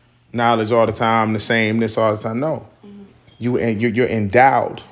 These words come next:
Speaker 1: more and more. As long as you know that he will endow you, as long as you know that he's mindful to give you, right,
Speaker 2: Mm-hmm.
Speaker 1: power, he will give you the power. It says, "Grace and peace be multiplied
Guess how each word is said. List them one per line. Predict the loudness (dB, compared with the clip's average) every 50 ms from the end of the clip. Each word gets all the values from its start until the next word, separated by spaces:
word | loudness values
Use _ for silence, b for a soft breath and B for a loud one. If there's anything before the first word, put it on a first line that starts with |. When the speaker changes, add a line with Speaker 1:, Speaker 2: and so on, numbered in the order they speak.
| _
Speaker 1:
more | -2 0 2 2 2 2 0
and | -2 -4 -4
more. | -4 -4 -4 -4 -6 -8 -14 -20 _ _ _ _ _ _ b b b b b b b -8
As | -6 -4 0
long | 0 2 2 0
as | -2 -2 -4
you | -4
know | -2 2 2 2 2 2
that | 0 -2
he | -4 -4 -4 -4
will | -2 -4 -4
endow | -4 -4 -2 -2 -2 -2 -4
you, | -4 -6 -8 -10 -12 b b b b b b b
as | -12 -6 -2
long | 0 0 0 0
as | -2 -4 -4
you | -4
know | -2 0 0 0 0 0 -2 -6 -8 -14 -18 b b b b b b _ _
that | -2 -2 -2
he's | -2 -2 -2 -2 -2 -2
mindful | -2 -2 0 0 -2 -2 -4 -8 -10 -8
to | -6 -8
give | -6 -2 0 0 0 0 -2
you, | -2 -4 -4 -4 -6 -8 -12 b b b b b b b b b _ _ _
right, | 0 2 2 2 2 0 -4 -12 -20 _ _ _ -20
Speaker 2:
Mm-hmm. | -20 -20 -20 -20 -20 _ _ -18 -6
Speaker 1:
power, | 2 4 4 6 6 4 2 0 -2
he | -4 -2
will | -2 -2 -2
give | 0 -2 -2 -2 -4
you | -6
the | -4
power. | -2 -2 -2 -2 -4 -6 -12 -18 -20 B B B B B B -6
It | -4 0
says, | 2 2 2 2
"Grace | 0 0 2 4 4 4 2 0 -4 -6 -4
and | -2 -2 -2 -2 -6
peace | -4 -2 -2 -2 -2 -4
be | -6 -6 -4 -2
multiplied | 2 4 4 4 4 2 0 -4 -4 -4 -4 -2 -2 -2 -2 -4 -8 -10